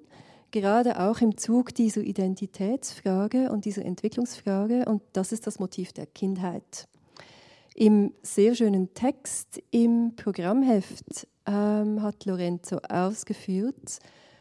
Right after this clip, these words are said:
dass ein besonderes Merkmal der neuen Tai-, des neuen taiwanesischen Kinos ist,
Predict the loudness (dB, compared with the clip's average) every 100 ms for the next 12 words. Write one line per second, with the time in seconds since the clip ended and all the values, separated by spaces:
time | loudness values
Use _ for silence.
0 | -20 _ _ 0 0 0 -8 -12 _ _
1 | -2 2 4 6 6 2 -2 0 2 2
2 | 0 2 4 4 2 2 2 0 -2 -6
3 | -2 2 2 2 2 4 4 4 2 -2
4 | -4 -2 -2 2 2 2 0 0 0 -2
5 | -4 -8 -12 -8 -6 -6 -4 -4 -4 -8
6 | -14